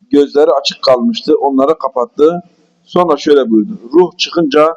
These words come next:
gözler onu izler." Tam bu sırada Ebu Seleme'nin aile fertlerinden bazıları bağıra çağıra ağlamaya başladılar.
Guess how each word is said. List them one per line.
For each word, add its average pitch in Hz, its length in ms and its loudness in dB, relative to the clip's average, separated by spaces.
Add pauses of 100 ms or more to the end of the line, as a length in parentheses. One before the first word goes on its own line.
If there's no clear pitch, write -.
(460)
gözler 151 560 0 (400)
onu 294 200 0
izler." 240 580 -2 (1400)
Tam 180 220 0
bu 196 60 2
sırada 143 480 2
Ebu 160 120 -2
Seleme'nin 135 760 0 (460)
aile 147 360 2
fertlerinden 131 720 0
bazıları 156 680 0 (540)
bağıra 143 400 2
çağıra 131 380 0 (140)
ağlamaya 135 440 0
başladılar. 127 580 0